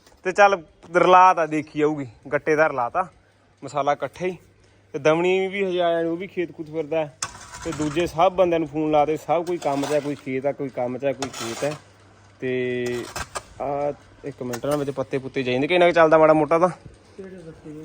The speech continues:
Speaker 1: ਕੁਛ ਨਹੀਂ, ਕੁਛ ਨਹੀਂ, ਸਹੀ ਹੈ, ਸਹੀ ਹੈ, ਦੱਬ ਦੇ, ਦੱਬ ਦੇ ਤੂੰ। ਤੇ ਬਾਕੀ ਚਲੋ ਦੇਖਦੇ ਹਾਂ ਹਨਾ, ਜੇ ਆਇਆ ਤਾਂ ਮਿਸਤਰੀ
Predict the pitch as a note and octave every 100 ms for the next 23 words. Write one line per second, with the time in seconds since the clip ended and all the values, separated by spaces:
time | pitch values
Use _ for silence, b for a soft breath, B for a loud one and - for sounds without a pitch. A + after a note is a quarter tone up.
0 | D3+ F3 F#3+ G#3 F#3 F#3+ F3 F3+ E3+ E3
1 | D3+ D3 C#3+ C#3+ C3 A2+ A2 G#2+ A2 b
2 | b b b b - D#3+ E3 E3+ F3 F3+
3 | D#3+ E3 D#3 E3+ E3+ F3 F3+ E3+ D#3 D#3
4 | D3 D#3 D3 - D#3